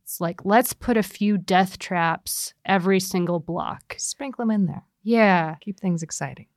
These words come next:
Speaker 1: Sometimes there will be those little signs that say, like, "Cyclists have right of way," or, like, "Watch for cyclists." But people don't do that because, <sighs> I don't know,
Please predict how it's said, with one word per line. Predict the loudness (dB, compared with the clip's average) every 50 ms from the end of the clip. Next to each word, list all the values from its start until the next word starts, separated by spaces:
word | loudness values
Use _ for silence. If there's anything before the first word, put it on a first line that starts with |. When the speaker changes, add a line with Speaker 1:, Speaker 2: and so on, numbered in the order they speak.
| _
Speaker 1:
Sometimes | -4 2 4 4 6 6 8 6 6 6
there | 6 6 6 6
will | 6
be | 6 6 6 8
those | 8 8 6 6 4 0 -2 -2
little | 2 2 2 2
signs | 2 2 2 4 6 6 8 6 6 4
that | 2 0 0 0
say, | -2 0 0 2 2
like, | 0 -2 -4 -6
"Cyclists | 0 4 4 4 4 2 0 -2 0 2
have | 2 2 4 4
right | 4 4 4 4 0 -4 _ _ -2
of | -2 0 4
way," | 6 6 8 8 8 6
or, | 4 4 2
like, | 0 -2 -2
"Watch | -2 2 4 6 6 4 4 0 -4
for | -2 -2 -2 0
cyclists." | 0 0 0 0 0 -2 -6 -6 -6 -8 -8
But | -2 -2 -2 -2 -2 -8 -18 -20 _ _ _ _ _ _ _
people | -4 -2 0 2 2 2
don't | 4 4 4 4 2 0
do | 0 -2 0
that | 2 2 2 2 2 0
because, | -2 -2 0 0 0 0 -2 -4 -8 -12 -20 -20 -20 _ _ _ _ _ _ -10
<sighs> | -10 -10 -10 -10 -14 -16 _ _ _ 0
I | 2 4
don't | 6 6 6
know, | 6 4 4 2 0 -2